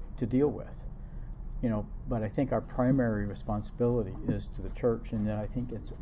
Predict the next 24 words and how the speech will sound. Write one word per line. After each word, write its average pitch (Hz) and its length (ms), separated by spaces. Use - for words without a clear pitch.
it, 127 120
it's 127 200
in 113 160
the 104 80
abundance 127 540
and 120 300
or 117 340
the 107 80
sacrificial 110 800
that 113 200
you, 113 320
you 123 100
know, 104 160
maybe 117 260
step - 320
outside 147 420
of 120 80
that. - 160
But 110 220
again, 123 400
I 110 140
think, 139 240
you 117 80
know, 98 200